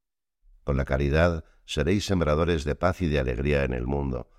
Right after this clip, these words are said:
amando y defendiendo la libertad personal de las almas, la libertad que Cristo respeta y nos ganó.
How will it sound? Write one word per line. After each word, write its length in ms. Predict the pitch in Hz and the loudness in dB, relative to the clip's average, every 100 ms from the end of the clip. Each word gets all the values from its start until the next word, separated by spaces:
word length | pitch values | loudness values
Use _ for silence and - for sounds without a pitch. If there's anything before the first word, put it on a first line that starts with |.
| _ - - | _ -20 -6
amando 460 | 71 80 104 104 | 0 2 4 4
y 60 | 104 | 2
defendiendo 580 | 78 76 69 82 92 98 | 0 -2 0 0 2 2
la 120 | 76 | 2
libertad 520 | 67 65 64 92 95 | 0 -4 -2 -2 -2
personal 520 | 110 - 85 69 69 | -2 -4 -4 -2 -2
de 80 | 71 | -2
las 220 | 78 78 | -2 -2
almas, 480 | 73 60 57 50 - - _ - | -4 -4 -6 -12 -18 -20 _ -18
la 140 | - 67 | -6 -2
libertad 460 | 65 65 69 82 | -2 -2 0 0
que 160 | 78 78 | 0 -2
Cristo 380 | 85 92 - 87 | -2 -4 -2 0
respeta 520 | 67 - 85 76 64 | 0 0 0 0 -2
y 100 | 60 | -4
nos 200 | 57 58 | -6 -8
ganó. 360 | 55 55 55 | -8 -8 -10